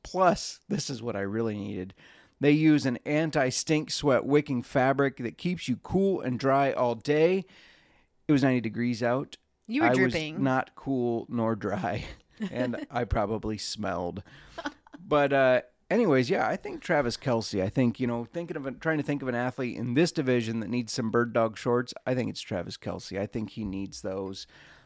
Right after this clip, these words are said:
Speaker 1: But I need to get some so I can continue to work in these hot summer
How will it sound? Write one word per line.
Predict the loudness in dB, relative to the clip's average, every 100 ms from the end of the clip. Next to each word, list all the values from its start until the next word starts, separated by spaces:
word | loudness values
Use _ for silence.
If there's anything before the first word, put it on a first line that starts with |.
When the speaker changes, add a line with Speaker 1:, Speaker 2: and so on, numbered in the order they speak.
| _ _ 2
Speaker 1:
But | 4 4 2 _ 2
I | 2
need | 2 0
to | -2
get | -4 -4
some | -4 -2 -4 0
so | 4
I | 4
can | 2 -2
continue | -4 -2 2 4
to | 4
work | 4 2 2 -8 _
in | 0 2 4
these | 2 0 -2
hot | 0 2 2 -2
summer | -2 2 2 0 -2